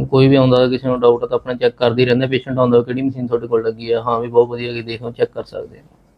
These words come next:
ਇਹ ਲੰਮੇ ਸਮੇਂ ਤੋਂ ਲੈਬ ਚੱਲ ਰਹੀ ਹੈ, ਤੁਹਾਨੂੰ ਪਤਾ ਹੀ ਆ, ਦਸ ਸਾ-, ਦਸ ਸਾਲ ਹੋ ਗਏ ਤਕਰੀਬਨ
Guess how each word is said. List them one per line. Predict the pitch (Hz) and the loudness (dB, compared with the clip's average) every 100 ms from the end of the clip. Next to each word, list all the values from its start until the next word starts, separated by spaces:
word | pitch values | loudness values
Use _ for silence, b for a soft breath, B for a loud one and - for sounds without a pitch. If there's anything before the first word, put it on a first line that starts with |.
| _ _ _ _ _ _ _ | _ _ _ _ _ _ _
ਇਹ | 190 165 170 165 147 | 2 6 6 6 4
ਲੰਮੇ | 147 147 147 156 | 4 4 4 0
ਸਮੇਂ | 147 151 143 | -2 -6 -2
ਤੋਂ | 151 | 2
ਲੈਬ | 139 135 | 4 2
ਚੱਲ | 135 131 | 2 -4
ਰਹੀ | 131 143 | -2 -2
ਹੈ, | |
ਤੁਹਾਨੂੰ | 147 147 139 | -2 -4 -8
ਪਤਾ | 135 - | -8 -6
ਹੀ | 127 127 | -6 -2
ਆ, | 127 | -2
ਦਸ | 127 131 131 - | 0 2 2 0
ਸਾ-, | 143 135 131 131 135 | 2 4 4 2 4
ਦਸ | 143 143 | 2 4
ਸਾਲ | 160 | 2
ਹੋ | 156 139 | 4 4
ਗਏ | 131 | 0
ਤਕਰੀਬਨ | 135 135 135 135 135 | -6 -4 -4 -2 -6